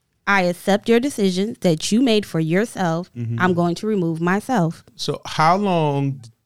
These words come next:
Speaker 2: Okay, bef-, okay. Before, when you took her to trial, how
Speaker 1: <laughs>
Speaker 2: long? How long before how long was your investigation before you came to this c-, conclusion?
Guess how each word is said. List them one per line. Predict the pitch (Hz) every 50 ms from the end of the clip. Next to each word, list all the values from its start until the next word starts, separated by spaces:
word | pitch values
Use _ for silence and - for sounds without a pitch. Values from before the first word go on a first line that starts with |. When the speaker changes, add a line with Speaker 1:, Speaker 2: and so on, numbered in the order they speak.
| _ _ _ _ -
Speaker 2:
Okay, | - 123 - - 107 101 101 104 - _ _ _ _ _ _ _ _
bef-, | 117 104 - - - _ -
okay. | 120 117 - 104 107 107 - - _ _
Before, | 104 101 139 151
when | 151 - 135 135
you | 135 135
took | - 160 139
her | 156 151 147
to |
trial, | 139 - 135 113 101 98 98 - _ _ _ _ _ -
how | 208 170 160 165 180 202
Speaker 1:
<laughs> | 220 233
Speaker 2:
long? | 208 175 - 139 135 135 185 - - - - - 151
How | - - - - 147 165 185 214
long | 220 208 214 214 208 196
before | 220 190 - - 190 180 160 143 127 120 120 117 117 - - _ _ _ _ _ _ _ _ _ _ _ - _ _ _ _ _ _ _ _ -
how | - - 160
long | 180 208 214 214
was | 214 202 160
your | 196
investigation | 185 170 147 160 165 160 - 165 151 147 143 135 123 - 127 120
before | 117 117 117 127 120
you | 117 117
came | - 120 117 113
to | 107 107
this | 104 98 - -
c-, | - 95 -
conclusion? | - 104 101 98 - 104 98 90 82 82